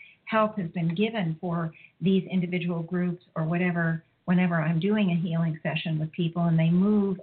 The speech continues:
a lot of, and do a lot of neutralizing, it's also important because the acclimation of the evolutionary thrust is part of this now, the acclimation to the evolutionary thrust is so essential because it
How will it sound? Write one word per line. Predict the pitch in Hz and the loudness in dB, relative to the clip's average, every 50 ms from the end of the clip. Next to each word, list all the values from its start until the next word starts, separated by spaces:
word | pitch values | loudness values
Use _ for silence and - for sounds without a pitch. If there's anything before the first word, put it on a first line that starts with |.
| - | -6
a | 170 | -6
lot | 170 175 180 180 175 175 170 | -4 -4 -4 -2 -2 -4 -4
of, | 165 160 160 - _ _ - | -4 -6 -6 -8 _ _ -4
and | 170 165 | -4 -2
do | 165 185 180 175 | 0 -2 -2 -2
a | |
lot | 170 175 170 165 160 | -2 -2 -2 -2 -2
of | 156 | -2
neutralizing, | 165 180 202 214 208 220 208 175 160 160 156 156 160 160 156 156 | -2 -4 -4 -4 -4 -4 -2 0 0 0 0 -2 -2 -4 -4 -4
it's | 180 - _ - - | -6 -10 _ -12 -8
also | 226 240 262 262 - 240 | -6 -6 -6 -6 -2 0
important | 202 185 170 - 190 185 185 - 180 175 | 0 0 2 2 0 0 0 0 0 0
because | 185 185 - 202 185 170 | 0 0 0 0 0 0
the | 180 180 175 - | 0 -2 -2 0
acclimation | 185 185 185 180 - 185 180 180 180 185 185 - - 170 160 160 - | 0 0 0 0 2 2 4 4 4 2 2 0 0 -2 -4 -2 0
of | 175 175 165 170 165 | 0 0 0 2 2
the | 170 175 170 165 165 165 160 - - - - - - - - - - - _ _ - | 2 2 2 2 2 0 -2 -6 -12 -20 -20 -20 -18 -20 -20 -20 -20 -20 _ _ -2
evolutionary | 202 185 190 185 202 196 190 - 190 175 165 165 175 170 165 - | -2 0 0 0 0 0 0 -2 -2 0 0 0 0 -2 -4 -6
thrust | - 214 202 190 175 156 156 - _ _ _ | -2 0 0 0 0 -2 -4 -8 _ _ _
is | - 170 165 165 - _ _ _ - | -6 -4 -4 -6 -8 _ _ _ -8
part | - 175 160 160 | -4 -2 -2 -2
of | 165 160 160 | -2 -4 -4
this | 151 151 156 - | -6 -6 -6 -4
now, | 175 151 147 151 - - 139 143 - _ - - - - - _ | -4 -4 -4 -6 -8 -10 -14 -16 -18 _ -20 -20 -20 -20 -12 _
the | - 175 170 160 160 - _ | 0 0 2 0 -2 -2 _
acclimation | 180 185 190 208 208 - 226 220 208 196 196 196 185 196 - 196 185 - - | 0 2 2 0 -2 -4 -2 0 0 0 0 -2 -2 -4 -4 -6 -6 -6 -6
to | 202 180 | -4 -4
the | 156 165 160 - | -4 -4 -2 -2
evolutionary | 175 170 180 175 185 175 180 - 170 160 160 165 165 160 - | -2 -2 -2 -2 -2 -4 -4 -2 0 0 0 0 -2 -4 -4
thrust | 185 175 175 175 165 - _ _ _ - | -2 -2 -2 -2 -4 -6 _ _ _ -2
is | 170 165 156 160 - _ _ _ - | 0 0 -2 -4 -8 _ _ _ -4
so | 208 196 208 202 - | -4 -2 -2 -4 -6
essential | 190 - - 196 185 175 165 - 175 160 | -8 -8 -6 -4 -4 -4 -4 -4 -8 -8
because | 151 - 175 160 - 175 160 160 | -6 -6 -8 -8 -6 -8 -8 -8
it | - - 160 | -8 -12 -14